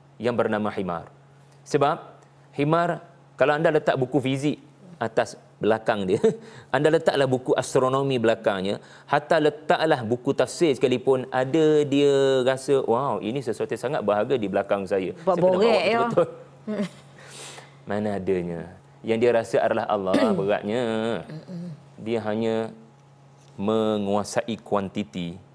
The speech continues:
Speaker 1: dia tidak menghayati dan tidak ada kualiti. Ma'adallah.
Speaker 2: Allahu Akbar. Dan sebenarnya rasa macam terpukul sebab,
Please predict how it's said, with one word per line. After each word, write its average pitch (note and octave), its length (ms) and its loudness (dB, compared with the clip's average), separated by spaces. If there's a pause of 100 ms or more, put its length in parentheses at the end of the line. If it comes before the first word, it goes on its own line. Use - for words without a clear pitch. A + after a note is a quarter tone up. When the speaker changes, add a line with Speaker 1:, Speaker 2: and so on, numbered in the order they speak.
(180)
Speaker 1:
dia - 200 -4
tidak G2 520 -6
menghayati F2+ 720 -6
dan F2 160 -6
tidak G#2 360 -4
ada F2+ 100 -6
kualiti. E2+ 500 -6
Ma'adallah. E2+ 720 -4 (640)
Speaker 2:
Allahu E3 320 -10
Akbar. E3 240 -10
Dan D#3 160 -10
sebenarnya G3+ 400 -8
rasa G3+ 240 -2
macam G3+ 160 -8
terpukul F3 480 -6
sebab, F3+ 320 -6